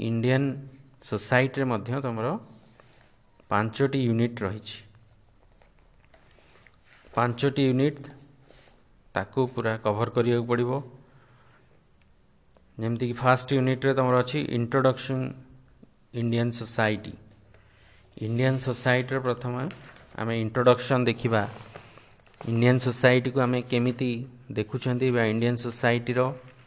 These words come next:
ଭାରତୀୟ ସମାଜର କିପରି ଗଠନ ହେଲା, କମ୍ପୋଜିସନ୍ ଅଫ୍ ଇଣ୍ଡିଆନ୍ ସୋସାଇଟି, ଭାରତୀୟ ସମାଜର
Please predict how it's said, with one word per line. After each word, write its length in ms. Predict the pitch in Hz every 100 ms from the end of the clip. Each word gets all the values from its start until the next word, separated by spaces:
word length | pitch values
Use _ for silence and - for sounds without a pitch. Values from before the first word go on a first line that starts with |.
| - - _ _ _
ଭାରତୀୟ 480 | 101 104 113 113 123
ସମାଜର 1700 | - 110 113 117 98 - - - - _ _ - _ _ _ _ 113 110 -
କିପରି 340 | 107 123 123 113
ଗଠନ 360 | 104 107 107 131 127
ହେଲା, 200 | 127 127 131 - - - - - - _ _
କମ୍ପୋଜିସନ୍ 720 | 104 110 123 120 120 - 123 120
ଅଫ୍ 140 | 117 - - - -
ଇଣ୍ଡିଆନ୍ 300 | 117 120 123
ସୋସାଇଟି, 460 | 120 - 127 123 123
ଭାରତୀୟ 400 | 117 110 113 120
ସମାଜର 560 | 117 117 113 117 113 117